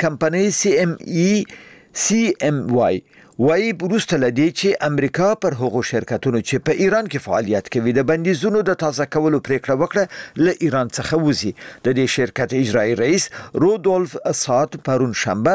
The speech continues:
د فرانسې په جنوب کې یوې اقتصادي غونډې ته وویل، د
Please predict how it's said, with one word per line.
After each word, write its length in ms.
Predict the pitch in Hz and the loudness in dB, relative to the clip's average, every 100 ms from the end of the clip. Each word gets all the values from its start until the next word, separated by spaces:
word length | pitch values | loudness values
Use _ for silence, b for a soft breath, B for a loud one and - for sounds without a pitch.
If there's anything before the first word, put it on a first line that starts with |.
| 202 | 2
د 100 | 190 | -2
فرانسې 360 | 135 127 - 113 | -2 -2 -4 -2
په 100 | 120 | -2
جنوب 240 | 117 160 180 | 0 0 -2
کې 120 | 196 180 | 0 2
یوې 200 | 139 127 | 2 0
اقتصادي 480 | - 131 131 147 220 | -2 -2 0 0 0
غونډې 220 | 147 110 104 | 0 0 -2
ته 80 | 113 | 0
وویل، 260 | 104 110 104 B B - 170 | 2 2 0 B B -4 0
د 160 | 170 | 0